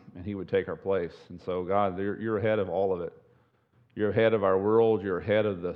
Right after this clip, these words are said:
stuff that we don't like. You're ahead of the current election process. You're ahead of, uh, the powers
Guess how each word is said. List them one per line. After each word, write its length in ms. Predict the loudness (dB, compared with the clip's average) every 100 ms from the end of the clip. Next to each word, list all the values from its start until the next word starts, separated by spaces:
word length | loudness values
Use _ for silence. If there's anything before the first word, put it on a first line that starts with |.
| -10
stuff 300 | -2 -2 0
that 120 | -6 -4
we 120 | -2
don't 180 | -2 -2
like. 400 | 0 0 -2 -8
You're 120 | -4
ahead 200 | 0 0
of 140 | -2
the 60 | -6
current 280 | -6 -4 -4
election 480 | 0 0 0 -8 -6
process. 600 | -2 -2 -2 -2 -2 -4 -10
You're 140 | -8
ahead 300 | -2 0 0
of, 300 | -2 -6 -8 -14 _ _ _ _ -10
uh, 180 | -6 -4
the 140 | -6
powers 540 | -2 0 2 2 0